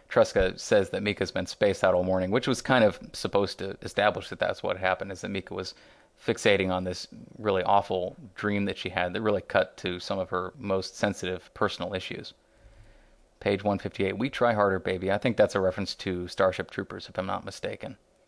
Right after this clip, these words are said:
And in this page, Mika talks about what happened last night, and Tresca is thinking that Mika is talking about getting the crap kicked out of her, and she really wasn't at all. Mika was talking about this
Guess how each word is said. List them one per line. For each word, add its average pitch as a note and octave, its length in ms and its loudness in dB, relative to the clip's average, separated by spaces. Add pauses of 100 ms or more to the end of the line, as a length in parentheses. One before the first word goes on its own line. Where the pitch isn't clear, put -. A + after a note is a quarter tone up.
(440)
And G#2+ 160 0
in A#2 80 6
this D#3 140 4
page, C3 260 4
Mika A#2+ 220 4
talks A2+ 300 2
about F#2+ 200 6
what G2 140 2
happened G#2 280 2
last F#2 280 -2
night, F#2+ 220 4
and G2 100 -10
Tresca A2+ 500 6 (100)
is G#2+ 480 0 (360)
thinking A2+ 280 2
that G2 100 -2
Mika G#2+ 240 2
is F#2 120 -2
talking G#2 300 4
about F#2 220 2
getting G2 320 4
the - 100 -8
crap G#2 300 4
kicked - 200 -4
out F2+ 140 4
of F#2 80 0
her, F#2+ 140 2
and F#2+ 100 0
she - 160 -2
really G#2+ 240 6
wasn't F#2+ 380 4
at F2 80 -2
all. F#2+ 180 8
Mika F2+ 240 -4
was F2+ 140 -6
talking F#2+ 260 2
about F2+ 220 -2
this - 260 -8